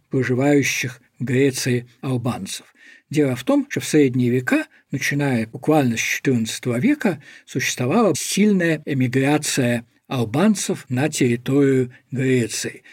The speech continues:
И довольно большие части населения, ну вот, нынешней территории Греции,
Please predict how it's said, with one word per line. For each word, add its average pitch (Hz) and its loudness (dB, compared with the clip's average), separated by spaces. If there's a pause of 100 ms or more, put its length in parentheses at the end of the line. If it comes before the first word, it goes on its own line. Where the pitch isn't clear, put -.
(140)
И 131 -10
довольно 127 0
большие 127 0
части 123 -4
населения, 127 0 (200)
ну 143 -2
вот, 127 -4
нынешней 123 0
территории 117 -2
Греции, 170 0